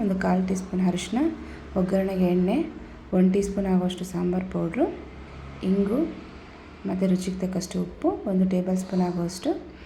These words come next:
ಕಡಲೆಬೀಜ, ಒಂದು ಮೀಡಿಯಮ್ ಸೈಜು ನಿಂಬೆಹಣ್ಣಷ್ಟು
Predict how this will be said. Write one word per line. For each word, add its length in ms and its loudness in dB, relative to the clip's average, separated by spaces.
ಕಡಲೆಬೀಜ, 500 4
ಒಂದು 140 2
ಮೀಡಿಯಮ್ 400 2
ಸೈಜು 280 0
ನಿಂಬೆಹಣ್ಣಷ್ಟು 760 2